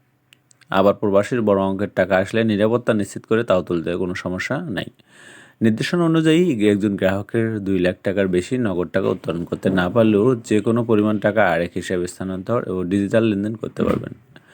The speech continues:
জানা গেছে, সরকার পরিবর্তনের পর নগদ টাকা উত্তোলনের চাপ কিছুটা বেড়ে যায়। বিশেষ করে আওয়ামীপন্থী ও রাজনীতিবিদ ও ব্যবসায়ী পরিবার থেকে নগদ টাকা উত্তোলনের চাপ দেখা যায়। এসব অর্থ যাতে কোনোভাবেই সন্ত্রাসী বা অবৈধ কাজে ব্যবহৃত না হয়, সেজন্য নগদ টাকা উত্তোলন কিছুটা নিরুৎসাহিত করতে সিদ্ধান্ত নেয় বাংলাদেশ ব্যাংক।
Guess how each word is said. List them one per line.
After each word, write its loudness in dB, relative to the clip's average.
জানা 4
গেছে, 0
সরকার 0
পরিবর্তনের -2
পর 0
নগদ 0
টাকা 0
উত্তোলনের -2
চাপ 0
কিছুটা -2
বেড়ে -2
যায়। -8
বিশেষ -6
করে -2
আওয়ামীপন্থী 0
ও 4
রাজনীতিবিদ 2
ও -2
ব্যবসায়ী 0
পরিবার 2
থেকে -4
নগদ -2
টাকা -4
উত্তোলনের -2
চাপ 0
দেখা -4
যায়। -4
এসব 2
অর্থ 0
যাতে 2
কোনোভাবেই -2
সন্ত্রাসী -4
বা 4
অবৈধ 0
কাজে 2
ব্যবহৃত 0
না 0
হয়, -6
সেজন্য 2
নগদ 2
টাকা 2
উত্তোলন 0
কিছুটা 2
নিরুৎসাহিত -2
করতে -4
সিদ্ধান্ত -4
নেয় -2
বাংলাদেশ -6
ব্যাংক। -8